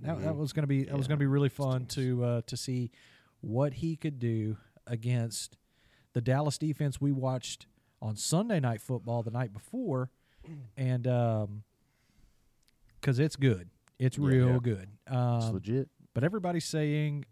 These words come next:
Speaker 1: um, everybody's saying that, that New York's, uh, the New York Jets' defense is, uh, is high caliber as well, and I, I think, I think the eyeball test tells us, uh,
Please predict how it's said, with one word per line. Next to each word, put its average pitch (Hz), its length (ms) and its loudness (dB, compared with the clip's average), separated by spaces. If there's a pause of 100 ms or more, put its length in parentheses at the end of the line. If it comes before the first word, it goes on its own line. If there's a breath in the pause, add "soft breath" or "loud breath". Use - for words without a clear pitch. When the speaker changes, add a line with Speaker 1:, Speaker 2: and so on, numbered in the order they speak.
Speaker 1:
um, 117 640 -2 (1160)
everybody's 165 280 2
saying 160 220 2
that, 127 140 2 (640 soft breath)
that 127 300 4
New 131 120 4
York's, 156 520 4
uh, 131 160 0
the 120 120 -4
New 131 80 4
York 131 200 4
Jets' 143 540 0
defense 135 760 0
is, 127 380 2
uh, 117 400 2
is 117 140 0
high 131 180 0
caliber 120 480 -2
as 107 120 -4
well, 170 340 -2
and 147 360 0 (260)
I, 180 80 -12 (140)
I 220 80 -8
think, 202 220 -6 (300)
I 240 60 -6
think 226 180 -6
the 131 80 2
eyeball 120 340 2
test 123 360 -2
tells 117 260 0
us, - 320 -6
uh, 110 360 0